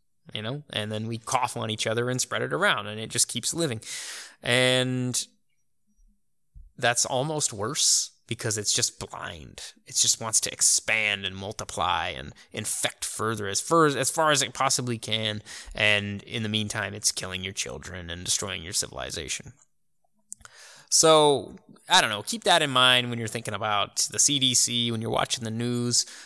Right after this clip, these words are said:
Every time people are talking about Zika virus and all these things, just keep in mind that it's a matter of vectors, and it's a matter of how fatal it is. It's a matter of how knowledgeable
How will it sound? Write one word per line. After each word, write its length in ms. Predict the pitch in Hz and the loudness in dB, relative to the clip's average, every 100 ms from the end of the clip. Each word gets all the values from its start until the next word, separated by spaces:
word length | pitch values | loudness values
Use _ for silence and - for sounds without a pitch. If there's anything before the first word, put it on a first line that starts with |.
| - - 113 | -18 -6 -4
Every 160 | 127 | -2
time 220 | 135 139 131 - | -2 -2 -4 -6
people 180 | 143 131 | -4 -2
are 20 | |
talking 280 | 135 131 127 | -2 -2 0
about 160 | 113 | 0
Zika 320 | 110 131 131 | 0 -2 -2
virus 560 | 120 127 127 123 127 - | 2 2 2 0 0 0
and 100 | 113 | -2
all 120 | 131 | -4
these 200 | 131 131 | -2 -2
things, 400 | - 117 117 113 | 0 0 -2 -4
just 220 | 123 - | -2 -2
keep 180 | - 160 | -2 -4
in 80 | 156 | -2
mind 460 | 147 127 127 123 120 | 2 4 4 0 -2
that 260 | 110 113 - - - _ _ - | -2 -4 -12 -20 -20 _ _ -6
it's 320 | - 104 - | -2 0 0
a 60 | 98 | -2
matter 480 | 98 101 101 101 | -2 0 2 2
of 220 | 101 98 98 | 0 -2 -4
vectors, 1120 | 104 104 104 104 - 117 110 107 104 - - | -8 -8 -4 -4 -2 -2 0 -2 0 2 2
and 120 | 110 101 | -2 0
it's 140 | - | -2
a 40 | |
matter 400 | 101 95 95 95 | 0 0 0 0
of 160 | 90 87 | -6 -6
how 540 | - 101 95 90 82 - | -4 -2 -2 -4 -8 -14
fatal 560 | - - - 104 104 107 | -18 -10 -4 -2 -2 -6
it 140 | 104 | -6
is. 500 | 107 104 101 107 - - - _ - | -4 -4 -2 0 0 -2 -18 _ -10
It's 280 | 104 - - | -4 -2 -4
a 40 | |
matter 440 | 87 87 87 82 | -2 -2 -2 -4
of 220 | 78 80 - | -8 -8 -6
how 500 | 110 92 80 69 - _ _ _ _ _ _ _ _ 127 | -2 -2 -4 -8 -14 _ _ _ _ _ _ _ _ -10
knowledgeable 1120 | 117 104 120 131 113 107 101 - - 104 | -6 2 4 4 0 -4 -6 -8 -12 -16